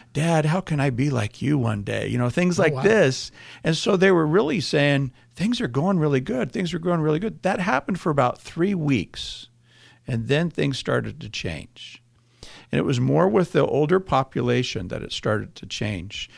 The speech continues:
Speaker 1: I think we even saw this and heard about it in society as well. And then and it was like, well, only the really old people are getting sick. And so everybody was still kind of having a lot of freedoms and,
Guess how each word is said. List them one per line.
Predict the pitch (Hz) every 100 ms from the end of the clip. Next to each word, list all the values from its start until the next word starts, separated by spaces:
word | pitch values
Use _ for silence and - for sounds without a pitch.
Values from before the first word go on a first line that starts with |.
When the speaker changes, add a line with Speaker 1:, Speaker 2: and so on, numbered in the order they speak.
| - -
Speaker 1:
I | 147
think | 214
we | 208
even | 151 123
saw | - - 147
this | 131 123
and | 120
heard | 110 151 165
about | 120 101 104
it |
in | -
society | - 110 131 117 107
as | 107
well. | 110 127 113 98 - _ _ _ _ _ _ _ - - - -
And | 135
then | 117 180 233 180 -
and | 135 135
it |
was | 139 139
like, | 147 127 -
well, | 139 143
only | 170 220
the | 170 131
really | 107 117 170 202
old | 165 151 139
people | 147 135 -
are | 110
getting | 110 - 107
sick. | - 113 85 - -
And | 120
so | 123 - 120
everybody | 156 208 165
was | 123
still | - 151 147
kind | - 143 135
of | 120
having | 135 139 127
a |
lot | 120 117
of | 113
freedoms | - 127 127 120 110 -
and, | 104 98